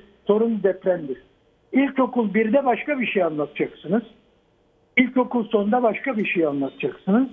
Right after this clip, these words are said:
Lise sonunda başka bir şey anlatacaksınız. Böylece nesiller deprem şuuru içinde büyüyecekler, hazırlıklı olacaklar, aileler hazırlıklı olacak. Her seferinde şimdi birinci gününden itibaren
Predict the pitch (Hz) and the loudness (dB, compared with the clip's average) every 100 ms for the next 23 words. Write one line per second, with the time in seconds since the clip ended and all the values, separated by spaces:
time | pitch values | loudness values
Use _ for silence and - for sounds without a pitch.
0 | - _ _ _ _ 165 247 277 240 196 | -8 _ _ _ _ 2 2 2 -2 0
1 | 202 233 180 170 - 240 180 - 143 139 | 2 2 0 -2 -2 0 0 0 0 0
2 | 143 - 143 - - 233 247 - - - | -4 -4 -6 -4 2 2 2 -6 -20 -18
3 | 151 165 269 269 233 185 165 180 180 202 | 0 2 4 2 2 0 0 0 -2 -2
4 | 185 208 277 - - _ _ _ _ _ | 2 2 2 -4 -20 _ _ _ _ _
5 | 180 208 - 277 262 - 226 214 269 262 | -2 -2 0 0 0 -2 -2 0 -2 -4
6 | - 190 175 165 160 160 151 170 165 233 | -4 0 -2 0 0 0 2 0 0 0
7 | 262 - - _ - 180 196 202 202 214 | 0 -2 -14 _ -2 0 0 -2 -2 0
8 | 214 202 175 175 175 226 240 - 156 160 | 0 2 2 0 0 -2 -2 -2 -2 2
9 | 165 208 294 254 170 156 127 - - - | 2 2 2 0 -2 -6 -8 -14 -16 -16
10 | 240 - _ _ _ _ _ _ _ _ | -18 -20 _ _ _ _ _ _ _ _
11 | _ - 320 - 240 226 208 208 214 226 | _ -2 -2 0 -2 -2 -2 -2 -2 -2
12 | - 214 208 208 - _ - 226 269 269 | -2 -2 -2 -2 -12 _ 0 2 2 0
13 | 339 254 240 240 262 254 220 226 196 202 | 0 0 0 2 2 2 0 0 2 2
14 | 190 | 0